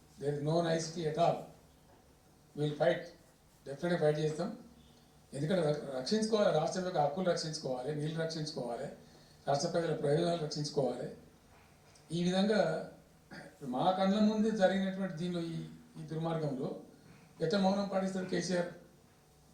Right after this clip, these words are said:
ఎందుకు మౌనం ఉంటాం? ఎవరి కోసం ఉంటాం? ఎందుకోసం ఉండాలి? కాబట్టి ఈ అరాకిరి ముచ్చట్లు కావు. ఇష్టం వచ్చినట్టు మాట్లాడి, ఇష్టం వచ్చినట్టు ఆల్తు ఫాల్తు కూతలు కూసి ఏదో చేస్తామంటే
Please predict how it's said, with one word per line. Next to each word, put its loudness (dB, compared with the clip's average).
ఎందుకు 0
మౌనం 2
ఉంటాం? -4
ఎవరి 2
కోసం -2
ఉంటాం? -4
ఎందుకోసం 0
ఉండాలి? 4
కాబట్టి 2
ఈ 6
అరాకిరి 4
ముచ్చట్లు -4
కావు. 0
ఇష్టం -2
వచ్చినట్టు 0
మాట్లాడి, 2
ఇష్టం -2
వచ్చినట్టు 0
ఆల్తు 4
ఫాల్తు -2
కూతలు 0
కూసి -4
ఏదో 2
చేస్తామంటే -4